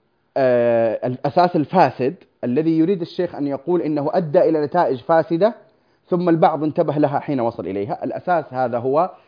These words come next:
غائية الحضارة المادية. غائية الحضارة المادية. إيش معنى غائية الحضارة المادية؟ معناها أنه نحن وجدنا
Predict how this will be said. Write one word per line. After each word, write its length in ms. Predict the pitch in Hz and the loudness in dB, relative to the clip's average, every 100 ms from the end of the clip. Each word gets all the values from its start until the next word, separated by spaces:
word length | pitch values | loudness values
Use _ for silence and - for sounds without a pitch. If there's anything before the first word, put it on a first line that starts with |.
| _ - | _ -16
غائية 720 | 104 139 143 156 185 190 196 196 | -4 0 0 2 -2 2 0 0
الحضارة 560 | 156 - 131 127 131 135 | -4 -2 4 6 8 6
المادية. 540 | 127 117 87 101 76 - _ _ | 2 0 -2 -8 -8 -16 _ _
غائية 840 | 107 135 139 135 165 170 175 202 214 | -6 0 2 2 0 0 0 0 0
الحضارة 500 | 95 - 120 131 170 | -12 -6 0 2 2
المادية. 460 | 127 104 80 78 - - | 2 -2 -6 -14 -12 -10
إيش 140 | 165 | -4
معنى 180 | 160 160 | -2 0
غائية 400 | 156 147 151 139 | 2 2 2 -2
الحضارة 340 | 131 135 139 127 | -6 -4 -2 -2
المادية؟ 460 | 120 107 151 202 - _ _ - | -4 -4 -6 -6 -10 _ _ -6
معناها 540 | 120 139 160 156 123 | -2 0 0 -2 -4
أنه 200 | 135 127 | -4 -2
نحن 460 | 151 - 139 147 202 - _ _ | -2 -2 -2 -2 -4 -10 _ _
وجدنا 720 | 110 120 123 151 123 110 160 | -2 -2 0 -2 0 -2 -4